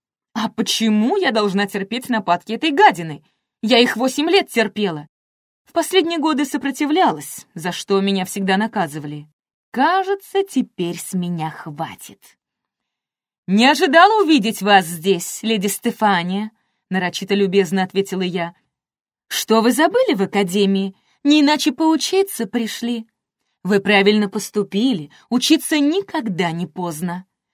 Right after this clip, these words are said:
Ноздри леди Алтон затрепетали, но она и бровью не повела.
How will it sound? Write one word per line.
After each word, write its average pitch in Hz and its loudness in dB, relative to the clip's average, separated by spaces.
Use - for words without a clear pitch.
Ноздри 240 4
леди 196 2
Алтон 269 2
затрепетали, 202 2
но 190 -4
она 185 0
и 190 2
бровью 277 -2
не 302 -4
повела. 160 -6